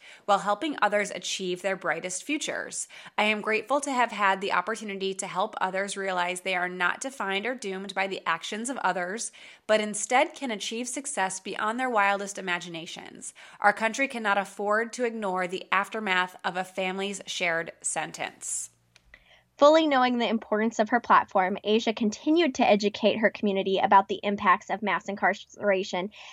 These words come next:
Speaker 2: and even participated in a criminal justice reform roundtable at the White House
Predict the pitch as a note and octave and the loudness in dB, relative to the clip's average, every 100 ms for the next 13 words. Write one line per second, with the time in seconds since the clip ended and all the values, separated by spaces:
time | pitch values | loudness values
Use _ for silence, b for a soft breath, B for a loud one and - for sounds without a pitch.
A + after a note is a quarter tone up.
0 | B A3+ A3 C#4 E4 D#4 B3+ A3 A3 A3 | B 2 2 2 2 2 -4 -2 0 4
1 | G3+ G3+ G#3 F#3+ - G#3+ G#3+ G#3 G3 G3+ | 4 4 2 0 2 4 4 4 4 4
2 | G#3 G#3 G3+ G#3 G#3 G3 G#3 F#3+ F3+ B3+ | 0 0 -2 2 4 6 4 4 4 2
3 | A#3 G3 F#3 F3+ F#3+ - G3+ C#4 G#4 C4 | 2 2 4 4 4 2 2 4 2 4
4 | F#3+ F#3 | 4 4